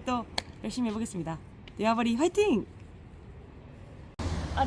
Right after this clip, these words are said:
작년에는 왔을 때 너무 이 파라디스 성적이 제가 너무 안 좋아서 카메라를 너무 대놓고 찍어가지고 파라디스에서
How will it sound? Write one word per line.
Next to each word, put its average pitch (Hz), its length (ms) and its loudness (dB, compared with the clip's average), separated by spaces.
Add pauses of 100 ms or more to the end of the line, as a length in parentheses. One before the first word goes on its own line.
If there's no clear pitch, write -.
작년에는 294 880 10
왔을 277 300 6
때 240 320 8
너무 381 680 12
이 349 60 6
파라디스 381 480 10
성적이 370 320 6
제가 254 140 6
너무 247 180 6
안 240 140 12
좋아서 208 720 8 (480)
카메라를 466 400 10
너무 294 220 12
대놓고 427 300 8
찍어가지고 247 1000 8 (280)
파라디스에서 330 760 8